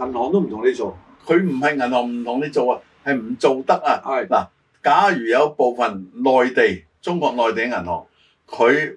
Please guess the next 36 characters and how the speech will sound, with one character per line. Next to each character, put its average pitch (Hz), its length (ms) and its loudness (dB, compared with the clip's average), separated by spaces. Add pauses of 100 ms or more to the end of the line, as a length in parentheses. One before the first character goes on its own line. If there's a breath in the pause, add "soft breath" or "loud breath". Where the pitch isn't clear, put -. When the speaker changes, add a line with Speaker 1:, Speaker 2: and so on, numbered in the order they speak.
Speaker 2:
為 123 280 2
你 123 300 -2
俄 104 80 0
羅 98 160 0
斯 156 140 -8 (440)
開 160 300 2
發 139 200 -4
一 139 60 -6
啲 143 420 -4 (380 soft breath)
L 147 240 2
C， 127 440 -2
即 151 80 -4
係 147 40 4
信 127 200 -2
用 110 160 -4
狀， 92 280 0
Speaker 1:
嗯。 - 20 -20 (220)
Speaker 2:
啊， 107 180 0
letter 143 280 0
of - 160 -4
credit。 120 340 -4 (220)
Speaker 1:
嗯。 104 360 -14
Speaker 2:
咁 147 120 -6
佢 160 140 -4
馬 127 320 2
上 120 160 -4
就 120 140 -6
俾 143 400 0
呢 156 120 -6
個 127 200 0
swift 151 380 -10
系 113 260 -4
統 113 180 -4
又 120 120 -4
制 92 200 -2
裁， - 120 -6